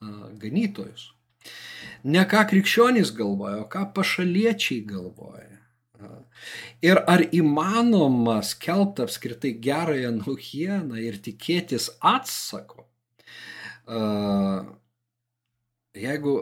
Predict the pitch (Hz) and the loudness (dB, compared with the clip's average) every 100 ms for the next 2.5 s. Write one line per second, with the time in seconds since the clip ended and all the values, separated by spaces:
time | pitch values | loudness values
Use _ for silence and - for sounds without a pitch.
0 | - _ _ - 110 127 156 - - 131 | -4 _ _ -6 -4 -4 -4 -8 -6 -4
1 | 120 117 107 107 101 - 117 254 277 202 | -4 -4 -6 -10 -18 -16 0 4 4 2
2 | - - - - - | -2 -8 -8 -8 -12